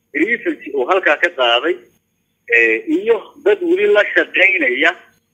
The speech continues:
isku dayay inuu aargoosi ku sameeyo dembigiisa oo lagu qabtay darteed.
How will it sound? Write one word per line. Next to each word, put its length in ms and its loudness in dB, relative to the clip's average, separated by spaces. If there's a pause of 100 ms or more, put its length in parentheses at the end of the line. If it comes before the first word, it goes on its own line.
(120)
isku 320 -16
dayay 340 0
inuu 240 -2
aargoosi 540 2
ku 140 -10
sameeyo 520 -2 (140)
dembigiisa 560 -2
oo 100 -2
lagu 200 -2
qabtay 240 0
darteed. 340 -4